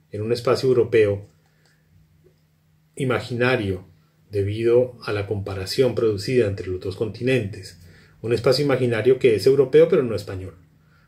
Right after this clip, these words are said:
pues incluso reconociendo la importancia de Mutis en su obra, Humboldt consigue apropiarse del conocimiento de la expedición para dar un paso adelante. Frente a tal trascendencia, los trabajos de Caldas y Mutis quedan como una curiosidad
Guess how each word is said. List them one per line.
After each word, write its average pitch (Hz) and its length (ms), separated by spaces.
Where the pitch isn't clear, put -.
pues 104 200
incluso 120 580
reconociendo 113 560
la 127 80
importancia 110 500
de 131 60
Mutis 120 320
en 123 100
su 143 140
obra, 113 420
Humboldt 147 300
consigue 139 500
apropiarse 139 680
del 107 100
conocimiento 104 520
de 123 40
la 127 60
expedición 107 520
para 117 180
dar 104 180
un 104 80
paso 110 240
adelante. 92 520
Frente 104 280
a 98 80
tal 135 160
trascendencia, 131 640
los 127 120
trabajos 101 320
de 127 100
Caldas 127 340
y 131 40
Mutis 110 440
quedan 123 240
como 127 160
una 120 160
curiosidad 110 720